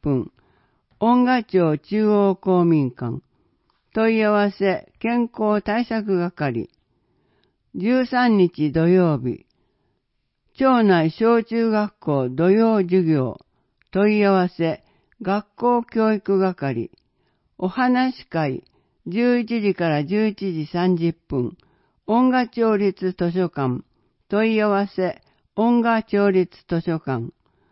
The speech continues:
身体障害者相談委員による相談会。受付十三時から十五時。音楽町ふれあいの里。問い合わせ。障害者支援係。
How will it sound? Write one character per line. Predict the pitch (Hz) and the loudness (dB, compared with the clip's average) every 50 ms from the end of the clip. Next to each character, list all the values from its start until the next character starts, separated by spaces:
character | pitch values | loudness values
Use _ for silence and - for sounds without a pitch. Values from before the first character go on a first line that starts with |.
| _ _ _ _ _ _ _ _ _ _ _ _ _ _ _ _ - - | _ _ _ _ _ _ _ _ _ _ _ _ _ _ _ _ -8 -4
身 | 240 247 254 254 233 | 0 0 0 0 0
体 | - 247 247 240 240 226 | 0 0 0 2 0 -2
障 | - - 233 233 226 220 | -2 0 0 2 2 2
害 | 208 202 185 170 165 | 2 2 2 0 0
者 | - - 151 117 - - _ _ _ _ _ _ _ - | -2 -4 -6 -6 -6 -10 _ _ _ _ _ _ _ -2
相 | 226 226 233 240 240 | 0 2 2 2 2
談 | 214 240 233 233 226 226 190 190 | 2 2 2 2 2 0 0 0
委 | 233 226 220 208 | 0 2 2 4
員 | 202 185 170 | 4 4 4
に | 160 156 | 4 4
よ | 151 147 147 | 2 2 0
る | 139 147 139 - - - - - | 0 -2 -4 -6 -10 -18 -12 -6
相 | - 202 208 208 208 196 | -2 0 2 2 2 2
談 | 202 190 175 160 156 156 | 0 0 0 0 -2 -4
会。 | - - 120 104 110 - - _ _ _ _ _ _ _ _ _ _ _ _ _ | -6 -8 -8 -8 -8 -10 -14 _ _ _ _ _ _ _ _ _ _ _ _ _
受 | - 180 190 - - 233 240 | -6 -6 -6 -2 0 -2 -2
付 | - - - - 214 208 190 - - - | -2 -4 -6 -2 0 0 0 -2 -4 -8
十 | 160 185 220 247 247 247 240 | -8 -4 -2 0 0 0 0
三 | 233 - 247 247 240 220 | -2 -2 0 2 2 2
時 | 196 190 175 - | 0 0 -2 -4
か | - 151 | -4 -2
ら | 143 139 135 135 | -2 -2 -2 -4
十 | 151 165 180 185 180 175 | -2 -2 0 0 0 0
五 | 165 165 156 | 0 -2 -2
時。 | 123 131 127 113 - _ _ _ _ _ _ _ _ _ _ _ _ | -4 -4 -6 -8 -8 _ _ _ _ _ _ _ _ _ _ _ _
音 | - 220 240 247 | -2 0 2 2
楽 | 247 240 240 233 214 - | 2 2 0 0 -2 -2
町 | - 185 165 151 143 147 | 0 0 2 2 0 -2
ふ | 147 180 | -2 -2
れ | 190 208 208 208 | -2 0 0 0
あ | 202 196 190 | 0 2 2
い | 180 | 2
の | 180 175 175 | 2 0 0
里。 | 170 - 165 165 - - 160 151 - - _ _ _ _ _ _ _ _ - | -2 -4 -6 -8 -6 -6 -6 -6 -6 -8 _ _ _ _ _ _ _ _ -4
問 | 185 196 208 220 | -2 0 0 2
い | 208 208 | 2 2
合 | 202 196 | 2 2
わ | 190 190 185 180 | 2 0 -2 -2
せ。 | - 175 170 156 - - _ _ _ _ _ _ _ _ _ _ - - | -4 -4 -4 -4 -6 -8 _ _ _ _ _ _ _ _ _ _ -6 0
障 | 226 240 247 247 240 | 2 4 4 4 2
害 | 233 233 220 196 185 | 2 0 0 0 -2
者 | - 175 156 156 | -2 -4 -4 -6
支 | - - - 190 | -6 -4 0 2
援 | 190 185 180 180 | 4 4 4 4
係。 | 170 170 165 165 - 147 135 123 117 110 - | 2 0 -4 -8 -8 -10 -10 -8 -10 -12 -12